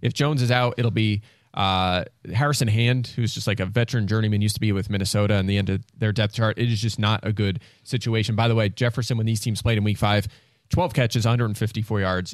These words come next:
and on, uh, thirteen targets. So he crushed them even when they had healthier guys in there. I think Jalen Johnson actually played in that game. So, uh, anyway, Jefferson, more than happy to play him, uh, at this price point.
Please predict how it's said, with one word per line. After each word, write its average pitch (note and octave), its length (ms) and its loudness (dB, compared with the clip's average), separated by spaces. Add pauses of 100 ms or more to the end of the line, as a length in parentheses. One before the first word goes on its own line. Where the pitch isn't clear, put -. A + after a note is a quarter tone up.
(120)
and F#2 400 -2
on, G2 240 0
uh, F2 160 0
thirteen G2 360 -2
targets. - 380 -8
So G#2+ 140 0
he A2 100 0
crushed - 380 -4
them G#2 160 0
even G2+ 220 -2
when G2 120 -4
they F#2+ 80 0
had F#2 160 -2
healthier F#2 380 -4
guys F2 280 -2
in F#2+ 200 -4
there. F2+ 240 0 (260)
I A#2 60 -4
think A2 160 -2
Jalen F#2+ 240 0
Johnson F#2 320 -2
actually F2+ 220 -4
played A2 220 2
in F#2 100 0
that F#2 180 0
game. F2+ 180 0
So, F#2+ 260 0 (240)
uh, G2+ 160 2
anyway, B2 400 2 (360)
Jefferson, B2+ 640 0 (220)
more C3 340 0
than A#2+ 140 2
happy G#2+ 540 2
to A#2+ 120 -4
play A2+ 260 2
him, G#2+ 320 0 (380)
uh, G#2 160 -2
at A#2+ 140 0
this A#2+ 160 0
price A#2+ 240 2
point. A#2+ 240 0